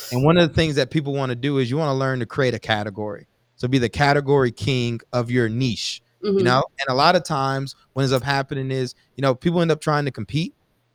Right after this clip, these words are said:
Speaker 1: and they end up trying to compete for twenty-four percent of market share
Speaker 2: Mm-hmm.
Speaker 1: because category kings dominate their market, right? They change the,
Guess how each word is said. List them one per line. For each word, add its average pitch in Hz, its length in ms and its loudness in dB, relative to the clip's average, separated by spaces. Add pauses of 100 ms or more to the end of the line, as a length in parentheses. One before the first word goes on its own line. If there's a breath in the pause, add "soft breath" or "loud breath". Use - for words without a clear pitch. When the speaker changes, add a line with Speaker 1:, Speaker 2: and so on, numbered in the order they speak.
(140)
Speaker 1:
and 143 180 2
they 147 100 4
end 151 100 4
up 143 120 -2
trying 143 220 0
to 135 60 -4
compete 139 380 -2
for 127 220 0
twenty-four 143 680 0
percent 123 300 -2
of 110 60 -2
market 120 320 0
share 98 320 -8 (300)
Speaker 2:
Mm-hmm. 214 120 4
Speaker 1:
because 190 200 6 (160)
category 156 400 4
kings 147 440 0
dominate 147 840 0
their 127 180 2
market, 131 480 0 (500 loud breath)
right? 143 240 2 (220)
They 147 100 2
change 180 560 0
the, 143 240 2